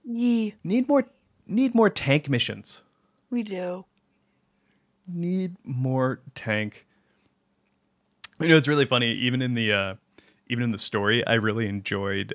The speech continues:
Speaker 2: uh, going through the, um, the, the story missions. I, I feel like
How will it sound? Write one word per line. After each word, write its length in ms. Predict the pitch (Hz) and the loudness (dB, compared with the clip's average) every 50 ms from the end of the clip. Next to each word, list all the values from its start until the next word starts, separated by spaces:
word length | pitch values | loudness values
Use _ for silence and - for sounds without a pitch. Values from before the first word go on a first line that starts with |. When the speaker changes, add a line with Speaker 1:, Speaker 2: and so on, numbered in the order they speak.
| _ - | _ -4
Speaker 2:
uh, 360 | 101 101 98 98 98 95 95 - _ _ _ _ _ _ _ _ _ _ _ _ _ _ _ _ _ _ _ _ - - - 131 113 | -2 -2 0 0 -2 -4 -4 -8 _ _ _ _ _ _ _ _ _ _ _ _ _ _ _ _ _ _ _ _ -20 -18 -16 -14 -4
going 420 | - 113 110 107 107 107 104 104 | 0 0 2 2 2 0 -2 -2
through 680 | 101 - - - - 104 107 110 110 107 107 107 107 110 | -6 -10 -14 -18 -14 -10 -6 -2 -2 0 0 -2 -4 -4
the, 340 | 104 - 107 104 104 107 - | -6 -6 -6 -4 -4 -4 -4
um, 480 | - 104 104 104 101 101 101 101 107 _ _ _ _ _ _ _ _ _ _ _ _ _ _ _ _ _ _ _ _ _ - | -4 -4 -4 -4 -6 -6 -10 -12 -16 _ _ _ _ _ _ _ _ _ _ _ _ _ _ _ _ _ _ _ _ _ -2
the, 280 | 131 120 113 107 107 - | 2 4 4 4 2 0
the 80 | 117 | -2
story 220 | - - 139 127 123 | -2 0 2 2 2
missions. 380 | 127 120 - 123 117 113 - - | 0 0 0 -2 -2 -4 -4 -4
I, 80 | - 123 | -4 -4
I 120 | - 117 | -2 -2
feel 220 | - - 127 127 127 | -4 -2 -2 0 2
like 260 | 123 117 117 117 - | 2 2 0 0 -4